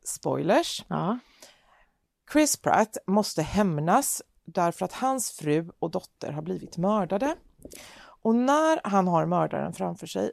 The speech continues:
Speaker 1: så hänger han upp honom, drar fram sin kastyxa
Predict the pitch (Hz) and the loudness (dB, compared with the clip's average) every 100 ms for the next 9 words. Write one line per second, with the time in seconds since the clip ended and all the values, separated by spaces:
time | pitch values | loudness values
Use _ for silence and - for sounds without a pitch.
0 | - - 208 196 214 233 240 - 285 311 | -6 -6 -4 -2 0 0 -2 -2 -6 -6
1 | - 247 208 151 180 339 - _ _ _ | -6 -2 0 2 0 -2 -10 _ _ _
2 | - - 202 233 214 262 269 285 - 208 | -20 -4 2 4 2 0 0 -2 -4 -2
3 | 165 160 - - - 226 - - - - | -2 -4 -12 -16 -8 -6 -4 -6 -8 -12
4 | 151 - - 240 | -10 -10 -4 -4